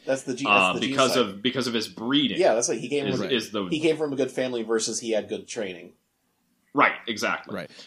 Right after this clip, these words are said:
Speaker 3: So Randolph is all about, is the nurture candidate. He's all about the, you know, if you put somebody in the right surroundings and give them the right motivation, you know, anybody can be successful. Uh, meanwhile, Mortimer, his brother, his, like, mo-, his, like, stingier and,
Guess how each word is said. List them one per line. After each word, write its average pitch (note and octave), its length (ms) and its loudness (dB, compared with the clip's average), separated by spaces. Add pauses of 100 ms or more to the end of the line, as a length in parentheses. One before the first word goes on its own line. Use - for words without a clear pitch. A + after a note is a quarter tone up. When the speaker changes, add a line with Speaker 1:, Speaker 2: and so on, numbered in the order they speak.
(100)
Speaker 3:
So D3 140 0
Randolph D#3 800 8
is D3+ 220 6
all C#3+ 160 8
about, B2+ 300 6
is C#3 300 4
the B2 100 0
nurture C3 380 0
candidate. A2 420 -2
He's B2 160 2
all B2 140 4
about A2+ 240 0
the, A#2 80 -2
you A2 120 -2
know, G2+ 120 -2
if G#2 140 -6
you A2+ 160 -4
put - 220 2
somebody C3+ 220 4
in A#2 80 4
the A2+ 60 2
right A2+ 160 2
surroundings A2+ 500 0
and G2 80 -6
give G#2+ 160 -2
them A2 140 0
the G#2+ 80 2
right G#2+ 140 0
motivation, G#2+ 580 -2 (240)
you A#2 80 0
know, B2+ 100 0
anybody B2+ 380 2
can G#2+ 160 -4
be G2+ 100 -2
successful. G2 640 -6 (340)
Uh, A#2 140 0
meanwhile, B2 360 4
Mortimer, A#2 600 2
his G#2+ 180 -8
brother, B2 320 2
his, A2 240 -4
like, G#2 140 -4
mo-, A#2 180 -2
his, C3 220 -2
like, A#2 100 -4
stingier D#3+ 640 2
and, A#2+ 180 0